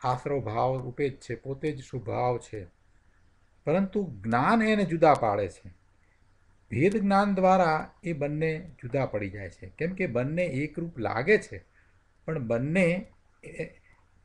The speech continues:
એ એના લક્ષણ દ્વારા જુદા પડે છે. આત્માનું લક્ષણ ચેતના છે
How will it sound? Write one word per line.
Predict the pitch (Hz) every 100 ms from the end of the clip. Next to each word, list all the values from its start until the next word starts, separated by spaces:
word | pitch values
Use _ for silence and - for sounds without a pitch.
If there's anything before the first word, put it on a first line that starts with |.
| _ -
એ | 175 180 185 - _ _ -
એના | 156 160
લક્ષણ | 117 110 - 190
દ્વારા | 151 147 147
જુદા | 131 113 117
પડે | 110 117 120
છે. | - 147 151 _ _ _ _ _ _ _ _ -
આત્માનું | 117 127 151 160 170 175
લક્ષણ | 165 - 160
ચેતના | 156 143 143 - 185
છે | 143 - 101